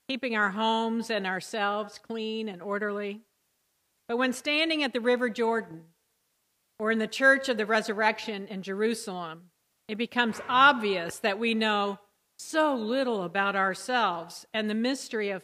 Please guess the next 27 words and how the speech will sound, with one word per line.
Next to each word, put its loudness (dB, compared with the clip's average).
faith -4
that -8
we -6
profess. -8
The -8
question, 2
"Why 2
are 4
we -2
here?" -2
was -6
at -2
the -2
heart 4
of -2
our 2
trip. -6
But -8
you 0
don't 2
have 2
to -6
go 2
to -2
Israel 2
to -4
wonder 2